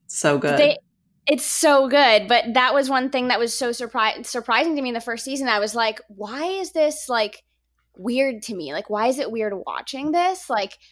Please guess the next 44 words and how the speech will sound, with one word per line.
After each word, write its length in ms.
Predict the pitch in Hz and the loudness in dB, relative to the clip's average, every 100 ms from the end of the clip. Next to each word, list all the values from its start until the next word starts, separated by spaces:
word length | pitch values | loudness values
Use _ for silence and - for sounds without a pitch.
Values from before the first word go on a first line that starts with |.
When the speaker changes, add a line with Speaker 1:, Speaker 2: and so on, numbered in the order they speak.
| _ - | _ 2
Speaker 2:
those 240 | 240 220 | 2 4
masturbation 680 | 214 214 220 190 180 262 269 | 2 0 -4 -8 -8 -8 -8
scenes. 220 | 320 311 | -6 -4
And 80 | 262 | -2
it 60 | |
was 80 | 247 | 2
like, 140 | 247 226 | 4 4
I, 160 | 247 - | 2 0
I 100 | 247 | 0
remember 400 | 254 277 285 254 247 | 0 0 0 -2 -4
thinking, 260 | 277 269 | -4 -4
like, 180 | 220 202 | -4 -2
"Oh 120 | 247 277 | 0 2
my 140 | 240 | 2
God, 160 | 240 220 | 2 0
it's 100 | - | -2
because 200 | 226 220 | -4 -2
I 80 | |
don't 140 | 240 269 | -2 -2
think 120 | 285 | 0
I've 160 | 233 - | 0 2
ever 280 | 226 220 233 | 0 0 -2
seen, 480 | - - 214 208 202 | -2 -4 -4 -4 -2
like, 280 | 190 185 - _ _ _ _ - | -2 -4 -10 _ _ _ _ 0
a 120 | 220 | 0
young 480 | 208 202 208 214 196 | 4 4 4 0 -2
woman 400 | 196 196 190 185 | -2 -2 -4 -2
masturbating 1040 | 185 196 - 208 175 175 165 160 170 165 - _ _ | 0 0 -2 -6 -6 -6 -6 -6 -10 -12 -18 _ _
in, 320 | 233 220 208 - | -2 -2 -4 -6
like, 200 | 208 190 | -6 -6
mainstream 640 | 180 180 190 - 208 180 170 | -8 -10 -10 -12 -10 -10 -10
media, 380 | 202 185 120 | -8 -8 -8
like, 160 | 101 - | -8 -8
on, 160 | 190 196 | -6 -6
like, 160 | 190 | -8
a 60 | 202 | -10
streaming 480 | - 196 202 233 170 | -12 -12 -14 -12 -12
network 360 | 104 - 65 - | -12 -14 -16 -18
like 140 | - - | -20 -12
that." 140 | - - | -8 -6
Like, 140 | 196 | -8
it, 120 | 202 _ _ - _ - | -10 _ _ -20 _ -2
it 100 | 254 | 2
was 400 | 269 247 - - | 4 2 -2 -12